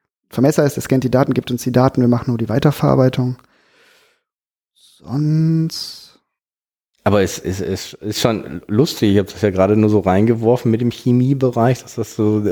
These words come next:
Speaker 2: so wirklich, äh, dann ein Anwendungspunkt ist, wo man sagt, ja, okay, da wird wahrscheinlich, ich bin überhaupt gar kein Chemiker, aber mit irgendwelchen, äh, Säuren gearbeitet, äh, wenn die dann mal umfallen, äh, oder zusammengegossen werden und die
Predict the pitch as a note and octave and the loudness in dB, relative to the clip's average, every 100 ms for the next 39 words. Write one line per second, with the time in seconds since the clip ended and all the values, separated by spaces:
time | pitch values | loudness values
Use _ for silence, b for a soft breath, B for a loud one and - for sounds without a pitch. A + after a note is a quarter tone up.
0 | G2 A2 A2 B2+ C3+ A#2 - G#2 G#2 G2+ | -2 2 2 2 0 -2 0 4 4 2
1 | B B B - G2 G2 G#2 G2 G2+ G#2+ | B B B -2 2 4 2 2 4 4
2 | G#2 G#2 G#2 G#2 G2 - - F#2+ F#2+ - | 4 4 4 2 0 -6 0 2 2 0
3 | B2 A2+ G#2 E2 G#2+ G2+ - F#2+ G2 G2+ | 0 0 -2 -2 -2 -2 -6 -2 0 2
4 | G#2 - F#2+ F#2+ - G#2+ A2+ - B B | 2 0 -4 -4 0 2 2 0 B B
5 | B B _ - F#2 F#2+ F2+ F#2 G2+ G2 | B B _ -20 -20 -20 -20 -8 0 0
6 | F#2+ - - _ _ _ - F2 F2 F2+ | 0 -4 -20 _ _ _ -18 -16 -6 -6
7 | - G2+ G2 F#2 - A#2 G2+ - G2 G#2+ | -2 -2 0 -2 0 2 2 2 0 2
8 | F#2+ F#2+ - B B B - F#2+ G2 G2+ | 4 2 0 B B B -20 -6 0 2
9 | G2+ G2 - G2+ G2 - F#2+ F#2+ F#2+ - | 2 0 0 0 0 0 0 2 0 -2
10 | F#2+ G2+ A2+ A2 A2+ G#2+ F#2 A2 A2+ A2 | 2 4 4 2 2 2 2 2 4 4
11 | A#2 - A2+ - - G#2 G2+ F2 G#2 G#2 | 2 2 -2 -2 -2 2 2 2 0 2
12 | G2+ G#2 D#2+ G#2+ A#2 - G#2+ A2 A2+ G2+ | 2 2 0 -2 -2 0 2 2 2 0
13 | G2+ G#2 G#2 F2+ G2 - G2 G#2 A2+ A2 | 2 2 2 0 -2 -2 -2 2 2 0
14 | G2+ G#2+ G#2+ G#2 G2+ G#2 G#2 G2+ F#2+ | 0 -2 0 0 2 2 0 -2 -6